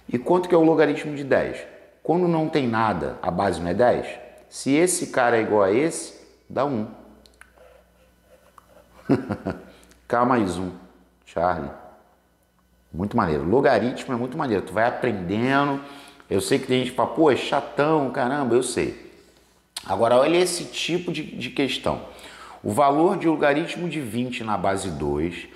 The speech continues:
é um número que está compreendido entre. Aí tu olha assim, tu fala, "Caramba, como assim?"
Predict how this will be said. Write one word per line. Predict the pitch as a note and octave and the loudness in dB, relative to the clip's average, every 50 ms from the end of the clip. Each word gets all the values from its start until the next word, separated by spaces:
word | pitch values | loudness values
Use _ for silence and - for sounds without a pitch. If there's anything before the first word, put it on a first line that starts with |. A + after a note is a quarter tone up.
| - - - - _ _ - | -20 -20 -20 -20 _ _ -2
é | - B2 | 0 2
um | C#3+ D#3+ D#3+ C#3+ A#2+ | 2 2 2 2 2
número | A#2 C3+ D#3+ F3 E3 B2 F#2+ E2+ E2+ | 2 2 2 4 4 4 4 2 2
que | - - A#2 | -2 -6 -8
está | A2+ - - - - B2+ | -8 -8 -6 -4 -4 -4
compreendido | C3 - - B2+ B2 A#2+ - - B2 B2 B2 A#2 A2 G#2+ G2+ B2+ C3+ - D3+ C#3+ - - - | -2 -2 -4 -4 -4 -4 -2 -2 -2 -2 -2 -2 -4 -4 -4 -4 -4 -6 -6 -10 -8 -6 -2
entre. | G#2 G#2+ A2 G2+ - - - - - C#2+ - - - _ _ _ _ _ _ - | -2 -2 -2 -2 -6 -8 -10 -12 -12 -14 -16 -20 -20 _ _ _ _ _ _ -8
Aí | E2 - | -8 -8
tu | F2 - A2+ G#2+ | -6 -2 2 4
olha | G2+ G#2+ A#2 B2+ A#2 G#2 | 4 6 6 4 4 2
assim, | - - - C3+ D3 | 0 -4 -6 -8 -8
tu | - - | -10 -10
fala, | - - B2 G#2 F2+ | -4 0 2 2 2
"Caramba, | - - - C#3 C3 B2+ C3+ D3+ D3+ A#2 - - - - - - - - - | 0 -2 -2 0 0 0 0 0 0 0 -2 -2 -4 -8 -16 -20 -20 -14 -8
como | - C3 D3+ | -4 -2 -2
assim?" | E3 - - F#2+ C2+ | -2 -2 -4 -4 -6